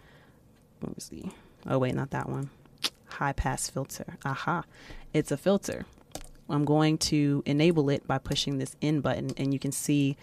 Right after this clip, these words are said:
that right here, it's creating a shelf. A high pass filter means that high frequencies pass over it.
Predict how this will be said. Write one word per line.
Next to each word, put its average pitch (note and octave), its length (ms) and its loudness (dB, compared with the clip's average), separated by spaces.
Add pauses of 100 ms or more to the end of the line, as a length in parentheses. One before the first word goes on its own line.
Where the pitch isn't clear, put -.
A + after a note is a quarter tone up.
(360)
that C#3 200 2
right C3 220 0
here, C3+ 480 4 (920)
it's C#3+ 140 2
creating C#3+ 320 4
a C#3 40 0
shelf. - 300 0 (120)
A C#3+ 60 2
high D#3 300 4
pass - 420 2
filter C#3 440 0 (360)
means D3 440 2
that C#3+ 400 0
high D3+ 360 4
frequencies D3 840 2 (220)
pass C#3+ 420 -2
over C#3 300 0
it. - 120 -6